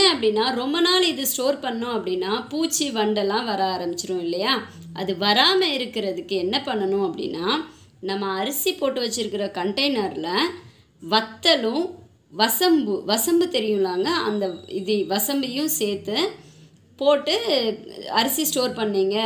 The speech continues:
அல்லது பருப்பு ஸ்டோர் பண்ணீங்க அப்படின்னா ரொம்ப நாளைக்கு பூச்சி வராம தடுக்கலாம் நம்ம. நெக்ஸ்ட்டு பயிறு, கடலை வகைகள். தட்டைப்பயிறு வாங்குவேன், பச்சை பயிறு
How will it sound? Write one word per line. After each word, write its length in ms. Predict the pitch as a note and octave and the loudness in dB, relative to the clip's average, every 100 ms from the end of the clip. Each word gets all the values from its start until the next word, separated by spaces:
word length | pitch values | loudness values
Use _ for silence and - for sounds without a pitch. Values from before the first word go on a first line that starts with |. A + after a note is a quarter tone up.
| A3 - | 0 0
அல்லது 240 | G#3 A3+ B3+ | 0 0 0
பருப்பு 280 | A#3 D4 D#4+ - | 0 2 0 0
ஸ்டோர் 300 | A#3 A3 G#3 | 0 -2 -2
பண்ணீங்க 360 | F#3+ F#3 G3 A#3 G3+ | 0 0 2 0 0
அப்படின்னா 420 | D#3+ D#3+ E3+ G#3 G4 G#4+ - _ - A3 | -2 -2 0 2 2 0 -10 _ -8 -4
ரொம்ப 200 | C#4+ F#4+ F#4 | 0 4 4
நாளைக்கு 380 | C#4+ B3+ G#3 D#4 | 2 -2 -4 -4
பூச்சி 260 | C4+ C#4 C#4 | -4 -4 -2
வராம 420 | A3+ F#3+ F#3 A3 C4+ B3 | -2 -2 -2 -2 -6 -4
தடுக்கலாம் 520 | F#3+ F#3+ F3 F3 E3 | -4 -4 -6 -6 -4
நம்ம. 180 | D#3 E3 G#3+ G#4+ - - _ _ _ - F#3 G#3+ | -2 0 2 0 -4 -20 _ _ _ -8 0 2
நெக்ஸ்ட்டு 420 | B3+ - - A#3 D4+ G4+ - - | 2 0 -2 0 0 -2 -8 -2
பயிறு, 420 | A3+ A#3 D#4 D#4 G4 G#4+ | 2 4 4 4 2 2
கடலை 340 | C#4 A3+ B3+ D4 C4 | 2 4 4 4 2
வகைகள். 440 | G#3 G3+ F3 F3+ D3+ - - - - _ _ - - - - - - | 0 0 0 -2 -4 -12 -20 -20 -20 _ _ -20 -20 -20 -20 -10 -2
தட்டைப்பயிறு 600 | A3+ A3+ F#4+ F#4+ C4+ B3 G#3+ | -2 0 0 2 2 2 0
வாங்குவேன், 500 | G3 F#3 F3+ G#3 F4 F4 - - - - | 2 2 2 0 -2 -4 -14 -20 -14 -2
பச்சை 280 | A3+ A3+ F4+ F4+ | 0 2 0 4
பயிறு 240 | C#4+ C4+ | 4 4